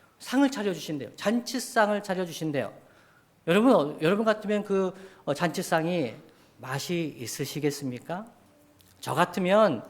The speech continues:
"하나님, 저 원수, 원수들 좀 치워주세요. 예, 원수들 때문에 소화가 안 돼요."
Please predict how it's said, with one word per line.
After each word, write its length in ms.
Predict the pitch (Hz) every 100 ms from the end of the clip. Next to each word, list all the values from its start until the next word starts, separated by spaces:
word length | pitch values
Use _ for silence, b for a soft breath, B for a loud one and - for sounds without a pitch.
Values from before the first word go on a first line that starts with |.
| B B B
"하나님, 480 | - 226 220 214 202
저 100 | 185
원수, 560 | 147 165 196 247 247 233
원수들 460 | 165 202 262 294
좀 140 | 262 254
치워주세요. 520 | 254 247 180 131 92 82 b b b b b -
예, 140 | 170
원수들 560 | 135 180 254 294 294 285
때문에 340 | 302 285 269
소화가 320 | 233 269 302 269
안 140 | 208
돼요." 320 | 170 123 104